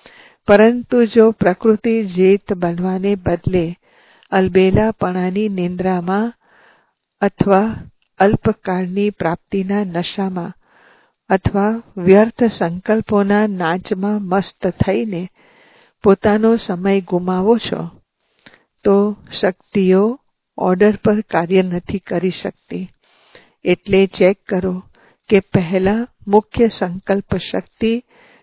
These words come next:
નિર્ણય શક્તિ અને સંસ્કારની શક્તિ ત્રણેય ઓર્ડરમાં જ છે. સ્લોગન છે, બાપ દાદાના ગુણ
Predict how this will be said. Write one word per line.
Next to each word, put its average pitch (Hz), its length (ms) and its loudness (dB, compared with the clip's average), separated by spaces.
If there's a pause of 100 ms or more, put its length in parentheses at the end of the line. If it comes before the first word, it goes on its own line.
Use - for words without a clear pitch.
(120)
નિર્ણય 190 480 0
શક્તિ 226 720 -2 (400)
અને 214 300 2
સંસ્કારની 208 960 -2
શક્તિ 180 680 -10 (520)
ત્રણેય 190 520 0 (260)
ઓર્ડરમાં 180 640 -2
જ 196 120 -4
છે. 190 480 -6 (2500)
સ્લોગન 175 580 0
છે, 220 380 -4 (180)
બાપ 185 280 -2 (100)
દાદાના 196 640 -2
ગુણ 196 420 0